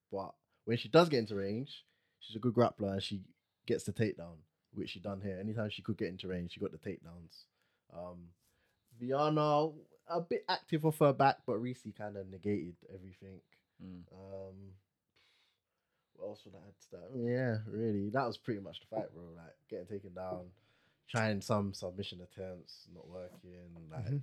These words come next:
Speaker 1: just working little ground and pound, might get back up. Like, yeah. It was that still kind of fight. Um,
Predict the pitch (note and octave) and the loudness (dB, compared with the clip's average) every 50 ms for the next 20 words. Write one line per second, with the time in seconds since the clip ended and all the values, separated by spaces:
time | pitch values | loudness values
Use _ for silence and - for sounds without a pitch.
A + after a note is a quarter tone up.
0 | C#3 D#2 D#2+ - - - F2+ F2 - - - F2 F#2 F#2+ - - D2+ E2+ E2+ F2 | -6 -10 -20 -20 -16 -14 -12 -12 -12 -14 -16 -14 -14 -14 -14 -14 -18 -20 -20 -18
1 | E2+ D#2+ D#2 - E2+ D#2+ E2+ E2+ E2 E2 D#2+ D#2+ E2 _ _ - E2+ F2 D#2+ C#2+ | -18 -20 -20 -20 -20 -18 -18 -18 -16 -18 -20 -20 -20 _ _ -16 -14 -14 -12 -10
2 | E2 E2 E2 E2+ - - F2 E2+ E2 - - _ D#2+ D#2 D2+ _ _ E2+ E2+ D#2+ | -10 -10 -12 -12 -16 -18 -20 -20 -20 -20 -20 _ -20 -20 -20 _ _ -20 -20 -20
3 | F2 F2 _ _ _ _ _ - - - - - - F2 E2+ E2+ D#2 F#2 F2+ E2+ | -20 -20 _ _ _ _ _ -20 -20 -20 -16 -6 -2 -2 0 0 2 2 2 2
4 | - - - - F2 E2+ E2 - - E2+ E2 E2 D#2+ - F2 E2 E2 - - - | 2 -4 -8 -6 -6 -8 -8 -12 -16 -18 -18 -18 -18 -18 -16 -16 -16 -16 -16 -16
5 | F2 F2+ F#2 F2+ F2 | -16 -14 -14 -14 -16